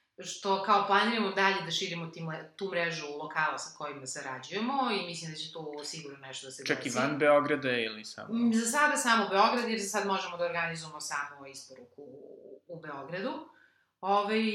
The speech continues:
Speaker 1: planiramo, to se isto spontano desilo sa nekim, e, I T firmama, da sarađujemo sa nekim drugim firmama koje imaju s vremena na vreme neko posluženje za svoje zaposlene.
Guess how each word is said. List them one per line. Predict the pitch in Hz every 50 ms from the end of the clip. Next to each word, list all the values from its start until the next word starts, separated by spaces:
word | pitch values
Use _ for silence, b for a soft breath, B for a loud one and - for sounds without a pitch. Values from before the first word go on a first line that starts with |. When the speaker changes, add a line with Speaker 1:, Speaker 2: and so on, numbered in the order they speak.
| 208 202 202 - - - 170 170 175 165 - - - _ _ _ _ _ _
Speaker 1:
planiramo, | - 202 202 208 226 262 294 285 269 247
to | 233 233 233
se | 220 262
isto | 247 - -
spontano | 220 - 226 226 226 220 233 214 202
desilo | 196 202 208 208 - - 214 196 185
sa | 180 - 202
nekim, | 196 190 190 - 202 190
e, | 185 185 180 175 175 170 170 170 165 165 165 185 196 196
I | 196
T | 202 202 202
firmama, | - 208 208 208 202 196 190 185
da | 190 -
sarađujemo | - - 196 185 180 180 180 185 196 185 175
sa | 165 185
nekim | 180 170 170 196 196
drugim | 190 190 196 190 196 196
firmama | - 220 208 202 196 196 190
koje | - - 196 190 190 196
imaju | 208 208 196
s | 196 -
vremena | 202 202 202 202 190 185
na | 185 180
vreme | 180 190 190 196 185 165
neko | 156 - - 165
posluženje | - 175 170 - - - 175 175 170 165 156
za | - -
svoje | - 175 170 165
zaposlene. | 160 151 147 151 151 196 - - 247 247 269 277 269 269